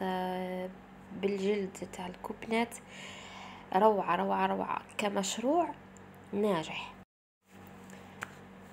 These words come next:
إذن كما شفتوني درت لا فيرميتور تاعنا أو السحاب مع وجه لا فيرميتور مع وجه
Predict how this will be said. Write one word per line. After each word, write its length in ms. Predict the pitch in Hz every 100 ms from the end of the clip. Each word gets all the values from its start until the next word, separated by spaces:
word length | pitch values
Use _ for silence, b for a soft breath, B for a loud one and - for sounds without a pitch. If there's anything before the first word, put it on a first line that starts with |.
| - -
إذن 160 | 190 220
كما 260 | 214 202 190
شفتوني 680 | 190 - - 180 185 196 196 - -
درت 400 | - 190 190 -
لا 100 | 185
فيرميتور 560 | 185 - 190 190 185 190
تاعنا 540 | 185 - 180 180 175 -
أو 140 | 185
السحاب 520 | 190 - - - 190 202 - - - - - - - - - -
مع 340 | 175 156 170 -
وجه 280 | 190 220 214
لا 120 | 202
فيرميتور 540 | 196 202 190 190 190 185
مع 300 | 185 180 175
وجه 280 | 185 185